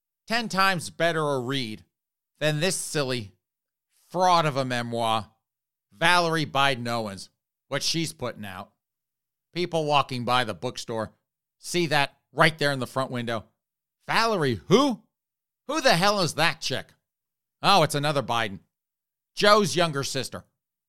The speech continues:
whoring herself out, her boring memoir about creepy Uncle Joe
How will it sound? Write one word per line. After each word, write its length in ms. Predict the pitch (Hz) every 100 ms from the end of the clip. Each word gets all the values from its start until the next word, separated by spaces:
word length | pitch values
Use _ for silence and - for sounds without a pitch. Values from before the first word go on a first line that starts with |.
| _
whoring 280 | 226 240 202
herself 460 | 165 - 147 127 127
out, 300 | 120 113 - _ _ _ _ _
her 100 | 156
boring 600 | 156 - 170 202 196 170
memoir 580 | 143 147 135 131 127 117 - _ _ _
about 320 | 139 135 131
creepy 380 | - 165 170 151
Uncle 240 | 143 123 117
Joe 340 | 127 120